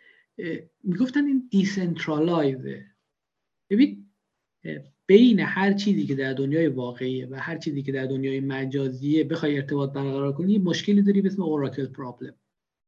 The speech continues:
کار ساده ای نیست حل کردنش. یا باید یک دونه مرجع داشته باشی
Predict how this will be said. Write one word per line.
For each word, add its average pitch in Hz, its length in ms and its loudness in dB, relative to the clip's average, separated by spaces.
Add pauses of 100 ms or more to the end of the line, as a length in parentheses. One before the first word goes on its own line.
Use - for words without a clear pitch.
(560)
کار 220 200 -2
ساده 185 360 2
ای 208 80 8
نیست 160 180 4
حل 135 180 -6
کردنش. 131 640 -16 (1000)
یا 208 220 6
باید 156 520 0
یک 202 240 8
دونه 139 420 -2 (1120)
مرجع 151 560 0
داشته 139 340 -2
باشی 135 540 -6